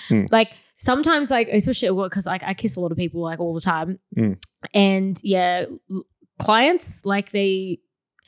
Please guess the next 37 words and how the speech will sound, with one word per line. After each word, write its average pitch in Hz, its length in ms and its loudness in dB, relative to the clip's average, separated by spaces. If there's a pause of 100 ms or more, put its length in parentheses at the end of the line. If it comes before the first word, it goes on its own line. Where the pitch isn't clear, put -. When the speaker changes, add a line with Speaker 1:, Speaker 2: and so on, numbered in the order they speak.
(800)
Speaker 2:
some, 294 420 2
some 294 360 -2
really 247 260 2
like 220 180 0
a 202 60 -4
closed 202 480 0
mouth, 202 480 -4
like, 190 140 0
some 208 200 -2
like 196 220 -2
a 190 60 0
lot 190 180 -2
of 196 100 -8
tongue, 185 540 -2
some 220 260 4
Speaker 1:
Mm. - 20 -2
Speaker 2:
like 185 380 -4 (180)
slightly 190 500 2
open 196 320 -4
mouth, 190 280 -2
but, 175 100 -10
like, 196 160 -8
no 202 140 -4
tongue. 202 160 -2
Like, 220 200 2
it 226 140 -2 (200)
Speaker 1:
Yeah, 98 300 6
so 104 180 -4
the 107 60 0
preference 110 420 -2
is 92 100 -8
wild. 92 300 -4
Speaker 2:
Yeah, 226 340 6
lo-, 247 80 2
on 240 160 2
a, 262 40 -4
it's - 580 -2